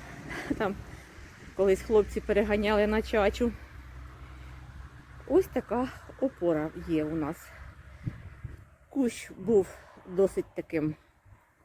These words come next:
е, швидко рослим. П-, першу гілочку я йому дала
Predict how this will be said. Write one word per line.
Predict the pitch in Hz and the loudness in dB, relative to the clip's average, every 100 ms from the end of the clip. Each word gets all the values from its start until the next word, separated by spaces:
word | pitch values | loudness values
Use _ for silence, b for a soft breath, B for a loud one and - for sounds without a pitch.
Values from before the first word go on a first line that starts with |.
| _ _ | _ _
е, | 196 185 175 160 - | 0 2 2 -2 -10
швидко | - 196 190 - 170 | -6 2 2 2 -2
рослим. | 165 156 - - 294 349 - - - b b _ _ _ - | 0 0 -2 2 4 2 -8 -20 -20 b b _ _ _ -6
П-, | 165 | 0
першу | 294 254 - 208 | 4 4 2 2
гілочку | 214 190 185 - 185 | 6 8 6 2 0
я | 185 196 | 4 6
йому | 185 180 175 | 6 4 2
дала | 170 156 147 151 | 4 4 4 0